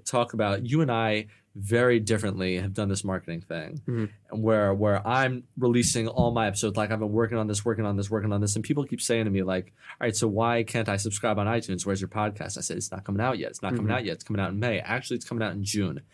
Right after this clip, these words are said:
Speaker 1: You, your podcast's been, been live for ages,
Speaker 2: Mm-hmm.
Speaker 1: and me, I'm looking for sponsors and looking for this, looking for that. You're just putting out.
Speaker 2: Mm-hmm.
Speaker 1: I just think that the marketing process, like, I wanted to talk about that because,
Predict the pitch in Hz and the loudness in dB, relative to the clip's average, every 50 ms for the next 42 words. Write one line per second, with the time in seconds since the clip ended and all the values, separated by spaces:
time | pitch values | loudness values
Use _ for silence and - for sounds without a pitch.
0 | - - - - - - 123 135 151 165 143 151 147 147 143 143 151 147 - 127 | -18 -18 -18 -14 -6 -2 2 4 4 4 4 2 0 0 -2 -2 -2 -2 -4 -4
1 | - - - 120 120 123 - - 143 131 123 120 113 110 110 123 139 139 - - | -4 -2 -2 -2 -2 -2 -4 -8 -8 -4 -2 0 0 2 2 2 0 0 -2 -4
2 | - - 113 123 113 98 90 92 104 - - - 113 117 107 98 101 - _ _ | -2 0 0 2 2 0 -2 -2 -4 -8 -8 -8 -6 -6 -6 -8 -8 -10 _ _
3 | _ - - 113 110 110 120 135 143 139 135 123 127 131 135 139 - 139 110 101 | _ -6 -2 -2 0 2 4 4 4 4 4 2 2 0 0 0 0 -2 -2 -2
4 | 117 110 - - 123 120 120 120 - 123 117 117 110 110 113 113 113 113 107 101 | -4 -4 0 0 0 0 2 2 2 4 4 4 2 0 -2 -2 -2 -2 -2 -2
5 | 117 104 107 135 135 127 - - 113 110 110 104 104 113 117 120 139 160 165 156 | -2 0 2 2 2 2 2 0 -4 -4 -2 -2 0 0 0 0 0 -2 -2 -4
6 | - - 151 147 123 127 120 85 69 - _ - - 113 113 101 101 - - _ | -4 -4 -4 -2 -2 -2 -2 -2 -4 -6 _ -8 -6 -4 -4 -6 -8 -8 -14 _
7 | _ _ _ _ _ _ _ _ - - - - _ _ _ _ _ _ _ _ | _ _ _ _ _ _ _ _ -20 -20 -20 -20 _ _ _ _ _ _ _ _
8 | - - 147 - - - - 247 - - 143 131 123 113 120 127 127 127 123 117 | -2 -2 0 0 0 -2 -4 -4 -2 0 0 2 4 4 4 2 2 2 0 0
9 | 110 113 113 - _ - - - 117 110 107 101 - 104 95 95 104 98 110 110 | 0 -2 -4 -8 _ -10 -2 0 2 2 2 2 0 0 0 0 0 0 0 2
10 | 123 147 156 147 - 104 - 104 101 98 107 120 117 117 127 123 120 104 113 107 | 2 2 0 0 -4 -6 -4 -4 -2 0 0 0 0 2 2 0 0 0 -2 -4
11 | 101 - 117 110 107 107 101 104 | -2 2 4 4 4 4 0 -4